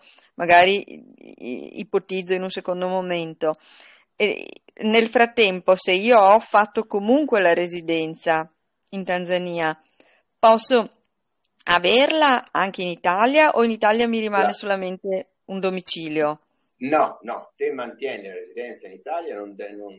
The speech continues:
Speaker 2: non deve dire assolutamente niente che hai preso la residenza, anche perché è una residenza temporanea comunque di due anni, non è una residenza definitiva, non ha nessun tipo di obbligo. E prendi tempo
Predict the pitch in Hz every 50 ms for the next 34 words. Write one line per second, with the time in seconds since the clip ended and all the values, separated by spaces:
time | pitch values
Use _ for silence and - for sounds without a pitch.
0 | 98 98 101 98 95 113 113 113 107 95 95 110 110 104 92 - - _ _ _
1 | _ 95 90 98 104 104 101 101 90 92 98 110 120 131 _ - 98 - - 147
2 | - - 107 101 - 87 87 85 85 85 80 _ _ 98 104 120 127 - - 107
3 | - - 87 - - 90 - - 98 92 95 92 90 90 _ 90 87 92 92 90
4 | 90 _ - - - _ 120 120 120 107 110 95 92 92 92 90 87 82 80 80
5 | _ _ - 90 90 90 90 _ _ - - 82 80 82 95 95 - - - -
6 | _ 101 _ _ _ _ _ _ _ _ _ - 101 107 120 117 107 101 98 95
7 | 95 90 - - 95 95 90 85 - - - 85 - _ _ - _ - 143 175
8 | 180 160 120 101 98 104 110 110 107 104 104 - 101 98 - _ _ - - 87
9 | 82 82 - - _ _ _ _ _ _ _ _ _ _ _ _ _ _ _ _
10 | _ _ _ _ - 135 - 151 143 135 123 120 123 113 - - - - _ _